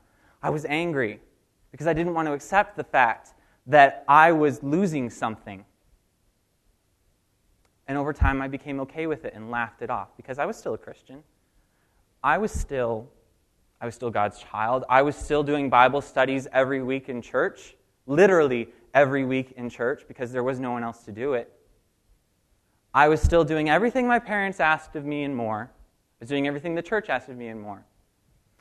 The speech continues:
But I was leading a complete double life. I was a fractured person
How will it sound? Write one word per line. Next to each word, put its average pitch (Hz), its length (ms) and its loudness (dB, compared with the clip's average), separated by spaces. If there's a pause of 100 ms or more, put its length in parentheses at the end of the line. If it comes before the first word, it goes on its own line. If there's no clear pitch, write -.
(120)
But 143 120 0
I 156 80 6
was 165 160 0
leading 180 300 -4 (200)
a 139 60 -8
complete 214 580 -8 (380)
double 147 380 2
life. 117 540 -2 (1160)
I 151 120 4
was 156 180 -2
a 131 80 -6
fractured 175 760 -4 (340)
person 113 480 -2